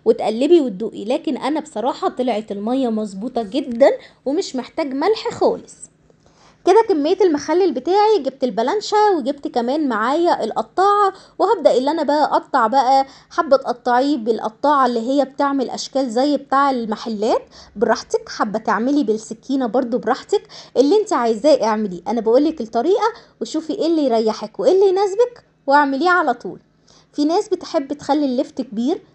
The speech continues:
في ناس بتقطعه صغير، في ناس بتخليه كده، آه، مكعبات صغيرة، اللي انت عايزاه، ليكي حرية الاختيار وحاجتك وانت حرة فيها.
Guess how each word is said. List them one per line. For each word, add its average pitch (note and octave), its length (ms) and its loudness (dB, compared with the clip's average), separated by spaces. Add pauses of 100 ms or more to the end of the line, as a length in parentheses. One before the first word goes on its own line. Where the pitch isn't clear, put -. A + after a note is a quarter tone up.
في C4 120 -6
ناس B3 220 0
بتقطعه C4+ 540 -2
صغير، A3 500 0 (280)
في A#3+ 120 -6
ناس B3+ 280 0
بتخليه A3 480 -6
كده، C4 240 -2
آه، G#3+ 520 0
مكعبات A3 600 -4
صغيرة، A3 520 -2 (320)
اللي C4 380 -4
انت G4 160 -4
عايزاه، G4 560 2
ليكي D#4 320 0
حرية D4 460 0
الاختيار G4+ 720 2
وحاجتك F#4 680 -2
وانت G4 280 0
حرة A4 460 2
فيها. G#3 320 -8